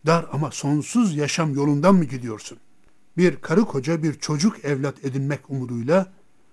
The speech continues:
öksüzler yurdunu ziyaret ederler. Evlat edinmek istedikleri bir çocukla konuşurken ona verecekleri bir sürü oyuncaklardan,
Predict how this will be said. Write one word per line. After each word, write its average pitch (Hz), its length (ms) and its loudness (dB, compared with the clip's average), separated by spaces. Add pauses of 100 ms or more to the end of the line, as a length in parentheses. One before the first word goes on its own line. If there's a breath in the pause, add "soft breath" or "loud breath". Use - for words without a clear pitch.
(340)
öksüzler 135 580 -2
yurdunu 127 560 -2
ziyaret 113 400 -8
ederler. 104 500 -16 (1500)
Evlat 185 360 2
edinmek 196 400 4
istedikleri 175 640 -2
bir 170 80 0
çocukla 156 480 -4
konuşurken 143 640 -2 (460)
ona 190 260 8
verecekleri 185 680 4
bir 240 160 6
sürü 202 220 0
oyuncaklardan, 170 1000 2